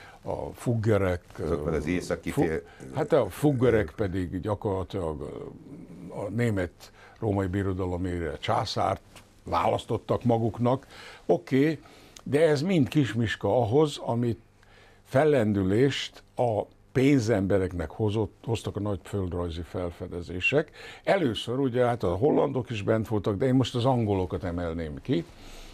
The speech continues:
Speaker 1: mert az angolok hamar a tenger urai lettek, ugye hajós nemzet, és, ö, hát, ö, kereske-,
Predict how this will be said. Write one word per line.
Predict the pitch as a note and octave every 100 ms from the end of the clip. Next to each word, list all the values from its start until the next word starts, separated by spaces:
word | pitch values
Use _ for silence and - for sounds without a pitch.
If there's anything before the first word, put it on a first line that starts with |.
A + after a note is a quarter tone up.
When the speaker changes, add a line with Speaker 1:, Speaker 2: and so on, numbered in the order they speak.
| -
Speaker 1:
mert | - F2+
az |
angolok | C3 D#3+ A#2 G#2 F#2+
hamar | - B2 B2 F#2 F#2+
a |
tenger | - A2+ A2 G2+
urai | E2+ G2+ G2 F2+ E2+
lettek, | E2+ E2 - A#2+ D#3+ -
ugye | D#2+ D2+ D2+ - - -
hajós | - F2 G#2+ A2
nemzet, | C#3 C#3+ - E3 - - - - - - -
és, | C3+ C3 B2+ A#2+ - -
ö, | C#3+ B2+ B2 A#2+ A#3+ - - -
hát, | A2+ C#3+ D3 -
ö, | C#3+ C#3+ A#2 - -
kereske-, | - F3+ D3+ - - C3+